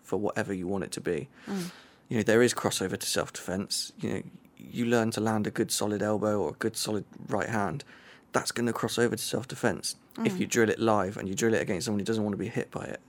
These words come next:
Speaker 1: there is crossover.
Speaker 2: There is.
Speaker 1: And
Speaker 2: Uh,
Speaker 1: that's one of the, the issues with karate is, as like we spoke about with Ian, there's not enough live drilling.
Speaker 2: I think, I don't, I don't know about you, but when, um, we've d-, started to do more live drilling, that's when it started to,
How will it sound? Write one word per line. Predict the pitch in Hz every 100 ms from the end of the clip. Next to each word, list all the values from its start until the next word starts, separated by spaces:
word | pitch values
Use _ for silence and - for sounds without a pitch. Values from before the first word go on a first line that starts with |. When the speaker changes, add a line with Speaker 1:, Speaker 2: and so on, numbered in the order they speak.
| -
Speaker 1:
there | - 113
is | 107
crossover. | - 110 101 - - 78 127 -
Speaker 2:
There | 196 175
is. | 151 147 - - -
Speaker 1:
And | 107
Speaker 2:
Uh, | 117
Speaker 1:
that's | - -
one | 117
of |
the, | 104 -
the | -
issues | 104 - 101 90 - - - _ _ _ - -
with | 110 -
karate | - 90 - 85
is, | 78 -
as | - -
like | 85
we | -
spoke | - 87
about | -
with | 71
Ian, | 110 90
there's | 87 120
not | 113
enough | 85 104 -
live | 104 101 -
drilling. | 120 98 78 - - - - -
Speaker 2:
I | 220
think, | 226 277 240 - - - - - - -
I | 185
don't, | 180 170
I | 175
don't | 170
know | 175 165
about | 165 160 -
you, | 160 160
but | 160 -
when, | - 190 180
um, | 170 165 185 - _ _ _ _ _ _ - _ -
we've | 202 190
d-, | 208
started | - - 214 202 214
to | -
do | 185
more | 185 175
live | 175 180
drilling, | - 180 - - 185 - - - - - _
that's | 165 - -
when | 190
it | 185 -
started | - 190 - 185
to, | - - 175 170